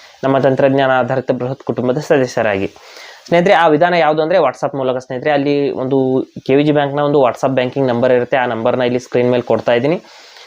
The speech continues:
ಆ ಒಂದು ನಂಬರ್ನ ನೀವು ಸೇವ್ ಮಾಡಿ ಇಟ್ಕೊಳ್ಳಿ, ಕೆ ವಿ ಜಿ ಬ್ಯಾಂಕ್ WhatsApp ಅಂತ. ಅಲ್ಲಿ ಮೆಸೇಜ್ ಮಾಡಿಬಿಟ್ಟು ಮೊಟ್ಟ ಮೊದಲು ಆಕ್ಟಿವೇಟ್ ಮಾಡ್ಕೋಬೇಕಾಗುತ್ತೆ ಆ ಒಂದು WhatsApp ಬ್ಯಾಂಕಿಂಗ್. ಜಾಸ್ತಿ ಏನು ಡೀಟೇಲ್ಸ್ ಕೇಳೋದಿಲ್ಲ ಸ್ನೇಹಿತರೆ, ಕೆಲವೊಂದಿಷ್ಟು ಬೇಸಿಕ್ ಡೀಟೇಲ್ಸ್ನ ಹಾಕಿಬಿಟ್ಟು ನೀವು ಆಕ್ಟಿವೇಟ್ ಮಾಡ್ಕೋಬೇಕಾಗುತ್ತೆ.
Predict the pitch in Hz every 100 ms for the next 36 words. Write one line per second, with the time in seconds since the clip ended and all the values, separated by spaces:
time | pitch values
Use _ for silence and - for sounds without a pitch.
0 | - 127 147 151 143 139 147 151 147 151
1 | - 131 135 131 127 - 135 135 - 120
2 | 123 123 117 117 110 - 120 127 139 208
3 | - - - 151 160 147 170 165 156 151
4 | 160 143 143 143 151 - 117 139 131 127
5 | 113 127 131 127 120 117 147 127 117 117
6 | 104 - 120 113 113 131 143 123 110 147
7 | 139 123 127 123 - 120 120 127 123 131
8 | 131 220 - - - 151 160 160 160 135
9 | 151 151 135 143 139 143 131 139 143 143
10 | 139 113 - 131 123 117 - 135 131 131
11 | 131 185